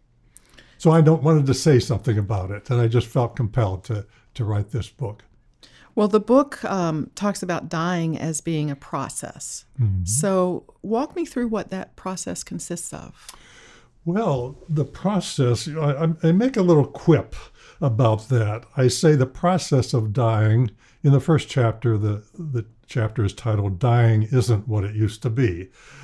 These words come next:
Speaker 1: Um, and it certainly isn't. And the process of dying is quite different than it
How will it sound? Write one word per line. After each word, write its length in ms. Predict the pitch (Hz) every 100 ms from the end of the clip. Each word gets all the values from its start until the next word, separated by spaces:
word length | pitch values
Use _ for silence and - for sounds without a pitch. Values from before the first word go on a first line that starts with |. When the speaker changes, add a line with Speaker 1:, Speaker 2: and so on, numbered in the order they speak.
| 185 156 -
Speaker 1:
Um, 480 | 127 120 113 101 - -
and 200 | 143 127
it 100 | 131
certainly 400 | - 180 156 131
isn't. 480 | 123 117 104 90 - _ _ -
And 120 | 135
the 80 | 131
process 600 | 135 - 165 - 131 107
of 160 | 127 107
dying 320 | 117 110 110
is 140 | 113 -
quite 340 | - 165 123
different 380 | 120 113 101 107
than 160 | 110
it 100 | 107